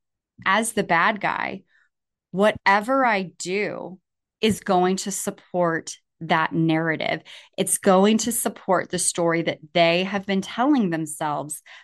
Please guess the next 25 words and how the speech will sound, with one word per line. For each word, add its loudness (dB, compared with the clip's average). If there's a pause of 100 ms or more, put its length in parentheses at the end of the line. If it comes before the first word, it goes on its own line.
(120)
about 0
who -2
I 0 (100)
am. -6 (280)
So 4 (220)
if 2
I 4
do 0
something -4 (160)
nice, -2 (540)
either 2
for -2
them 0
or -4
for -6
someone -2
else, -4 (380)
there's 0
probably 2
going 0
to 0
be 0
an -2
ulterior -4
motive -6